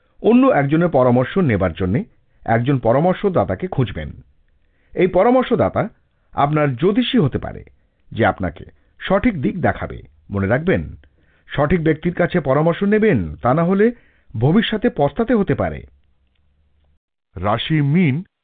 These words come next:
Speaker 2: রোম্যান্স।
Speaker 1: আজ আপনি খুব খুশি, কারণ আপনার একটা ভ্রান্তি আজ সত্যি সত্যি প্রেমে পরিণত হয়েছে। যদি সম্ভব হয়, তাহলে কাছে ধারে কোথাও ঘুরে আসুন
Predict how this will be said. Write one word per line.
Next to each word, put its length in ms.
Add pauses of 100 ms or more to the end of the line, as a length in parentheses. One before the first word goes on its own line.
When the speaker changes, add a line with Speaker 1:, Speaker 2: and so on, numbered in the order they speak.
(140)
Speaker 2:
রোম্যান্স। 560 (520)
Speaker 1:
আজ 180
আপনি 200
খুব 240 (100)
খুশি, 380 (300)
কারণ 260 (380)
আপনার 440 (120)
একটা 340
ভ্রান্তি 640 (280)
আজ 280 (420)
সত্যি 320
সত্যি 320
প্রেমে 260
পরিণত 420
হয়েছে। 460 (460)
যদি 140
সম্ভব 400
হয়, 220 (300)
তাহলে 280
কাছে 360
ধারে 240
কোথাও 280
ঘুরে 260
আসুন 340